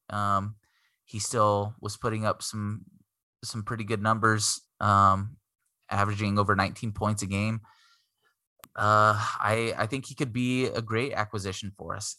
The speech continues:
And, um, at the point he's at in his career, uh, unfortunately, I, I think a lot of teams,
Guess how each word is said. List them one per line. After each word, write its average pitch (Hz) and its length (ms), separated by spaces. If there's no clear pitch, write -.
And, 101 440
um, 101 560
at 113 160
the 107 80
point 131 260
he's 131 280
at 110 260
in 113 140
his 110 200
career, 98 540
uh, 107 380
unfortunately, 123 1000
I, 104 360
I 98 260
think 104 260
a - 80
lot 98 260
of 104 140
teams, 98 640